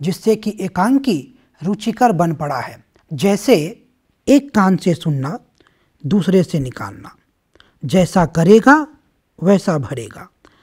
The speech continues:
आग बबूला होना, दबे पांव आना, शामत आना आदि। ऐसे वाक्यांश जो सामान्य अर्थ को छोड़कर किसी विशेष अर्थ को व्यक्त करने लगे,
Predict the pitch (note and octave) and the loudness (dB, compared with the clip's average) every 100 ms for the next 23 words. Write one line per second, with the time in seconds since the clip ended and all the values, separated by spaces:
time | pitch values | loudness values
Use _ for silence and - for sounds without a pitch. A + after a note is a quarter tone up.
0 | _ _ _ - G#3+ B3 D#3+ F3 D3+ G3 | _ _ _ 4 4 4 4 2 4 4
1 | C4 G#3 E3+ D#3 F#3 B3 _ _ _ _ | 4 4 2 -2 -4 -10 _ _ _ _
2 | F3+ C3+ F3+ E3+ B3 D4+ G3 E3+ D#3+ C#3+ | -6 -2 0 4 4 2 -2 -2 -4 -6
3 | D#3 A#3 - _ _ _ - - - F#3+ | -6 -6 -12 _ _ _ -12 -6 0 2
4 | A#3 C#4 F#3+ D3+ E3+ G3+ _ _ _ - | 4 2 0 -2 -2 -6 _ _ _ -10
5 | D#3+ A2 - _ _ _ _ _ _ _ | -8 -10 -16 _ _ _ _ _ _ _
6 | _ _ - G#3+ A3+ - E4+ A#3 G3+ G3 | _ _ 0 0 2 2 4 8 6 4
7 | - E3+ F3+ C4 - - _ _ _ _ | 0 2 2 0 -4 -14 _ _ _ _
8 | - C3 C4+ C#4 - F#3 F3 G#3 D4+ D#4+ | -8 0 2 2 2 4 6 6 6 4
9 | D#4 A#3+ A3+ A#3+ A3+ A#3 A3 - E3 E3 | 2 0 -2 -4 2 0 0 -4 0 0
10 | C#3+ D3+ G3 D4 _ _ _ - _ - | 0 -2 -2 -6 _ _ _ -20 _ -2
11 | B3 - D#4+ F#3+ F3 - B3 E4+ - - | -2 2 2 2 -2 0 0 2 0 -2
12 | A#3 A#3 - A3+ G3 G3+ G#3 G3+ F3+ E3 | -2 -2 -2 0 2 0 -4 -6 -2 -2
13 | E3 C#3 E3 G3 C#3 - | -2 -2 2 4 2 -4